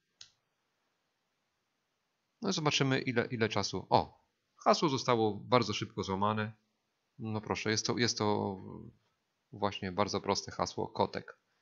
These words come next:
użytkownika Piotr. No i to wszystko. No i w tej chwili możemy nawet, y, spokojnie zalogować się do tej maszyny jako użytkownik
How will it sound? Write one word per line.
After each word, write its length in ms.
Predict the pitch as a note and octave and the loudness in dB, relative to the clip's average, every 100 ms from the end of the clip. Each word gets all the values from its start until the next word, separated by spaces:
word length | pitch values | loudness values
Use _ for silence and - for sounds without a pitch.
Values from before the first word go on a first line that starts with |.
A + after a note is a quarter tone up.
| _ _ _ _ _ - | _ _ _ _ _ -12
użytkownika 680 | G#2 F#2+ - F#2 F#2 F2+ | -10 -8 -6 -6 -4 -6
Piotr. 500 | E2+ F2+ F2 - - - _ _ _ _ - _ _ _ _ _ _ _ _ _ _ _ _ _ _ - | -6 -4 -4 -4 -14 -18 _ _ _ _ -20 _ _ _ _ _ _ _ _ _ _ _ _ _ _ -6
No 100 | E3 | -2
i 40 | |
to 100 | F#3 | 0
wszystko. 380 | B3+ C4+ - B2+ | 2 2 4 2
No 100 | A#2+ | 4
i 60 | D#3+ | 2
w 80 | - | 2
tej 120 | F3+ | 0
chwili 540 | - F3 F3+ F3 E3 D3 D3+ D#3 D3 | 2 0 0 0 -4 -4 0 0 4
możemy 400 | D3 C#3+ D#3+ D3+ | 4 6 4 4
nawet, 380 | C3 C3+ C3+ - | 4 4 2 0
y, 320 | B2 A#2+ G#2 G#2+ G#2+ A2 G#2 _ _ _ _ _ - _ _ _ _ _ _ _ _ - | -6 -4 -6 -12 -20 -20 -20 _ _ _ _ _ -20 _ _ _ _ _ _ _ _ -12
spokojnie 920 | - - - A#2+ B2 A#2+ A#2+ A#2+ - - - _ _ | -6 -6 2 2 4 2 0 -4 -12 -16 -16 _ _
zalogować 680 | - G2 A#2+ A2+ A2 G#2 G2+ | -8 2 4 6 6 4 2
się 260 | - A2 G#2 | 2 0 0
do 80 | G#2 | 0
tej 140 | G2+ | 0
maszyny 500 | F#2 - G2+ G2 G2 | 0 -2 -2 -2 0
jako 260 | F#2+ F#2 G2 | -2 -4 -8
użytkownik 540 | F#2+ - G#2 F2+ F2 | -10 -8 -6 -6 -10